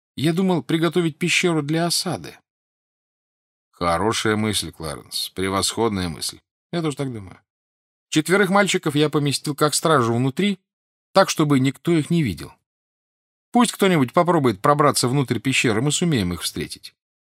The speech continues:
Затем я нашёл секретные провода, которые соединяли вашу спальню с проводами, ведущими к динамитным складам, под всеми нашими мельницами, мастерскими, магазинами и тому подобным.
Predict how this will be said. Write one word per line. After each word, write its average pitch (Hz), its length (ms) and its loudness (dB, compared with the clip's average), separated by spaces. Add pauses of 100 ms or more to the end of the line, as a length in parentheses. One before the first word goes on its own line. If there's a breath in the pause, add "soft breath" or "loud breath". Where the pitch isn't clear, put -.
(220)
Затем 160 300 2
я 196 80 2
нашёл 160 300 0
секретные 151 520 -2
провода, 120 400 0
которые 139 380 -2
соединяли 131 540 0
вашу 120 260 0
спальню 160 400 -2
с - 60 -6
проводами, 135 500 2
ведущими 147 480 0
к 113 80 -4
динамитным 147 520 0
складам, 139 440 -2 (220)
под 143 160 0
всеми 143 260 4
нашими 104 420 2
мельницами, 127 600 0
мастерскими, 101 640 -2
магазинами 117 640 0
и 113 80 -2
тому 113 240 -2
подобным. 85 460 -8